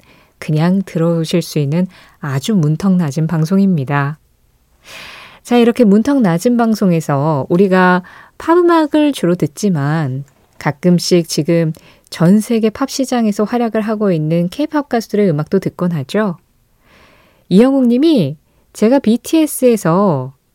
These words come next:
알엠을 제외한 멤버 중에 유일하게 얼굴과 목소리를 구분할 수 있는 위의 슬로우 댄싱 신청합니다." 하셨어요.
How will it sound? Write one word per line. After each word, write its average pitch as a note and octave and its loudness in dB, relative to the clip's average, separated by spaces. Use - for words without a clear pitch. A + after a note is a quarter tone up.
알엠을 A3 2
제외한 F3+ 2
멤버 D3+ 0
중에 D#3 -2
유일하게 B3 2
얼굴과 A3+ 2
목소리를 G#3 2
구분할 F#3 -2
수 F3+ -4
있는 C3+ -4
위의 E3+ 0
슬로우 D4 -2
댄싱 A#3+ -2
신청합니다." G#3 -2
하셨어요. E3+ -4